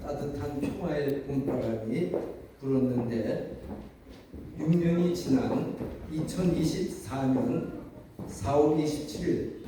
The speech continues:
지금은 한반도에 싸늘한 겨울바람이 불고 있습니다. 이때에 춤추는 평화 주제로 홍순관 가수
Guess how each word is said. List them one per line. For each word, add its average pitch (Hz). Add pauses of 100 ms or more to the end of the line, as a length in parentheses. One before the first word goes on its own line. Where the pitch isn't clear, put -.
(920)
지금은 156
한반도에 131 (200)
싸늘한 - (260)
겨울바람이 123 (460)
불고 123
있습니다. 113 (960)
이때에 170 (380)
춤추는 180
평화 - (800)
주제로 113 (160)
홍순관 135
가수 117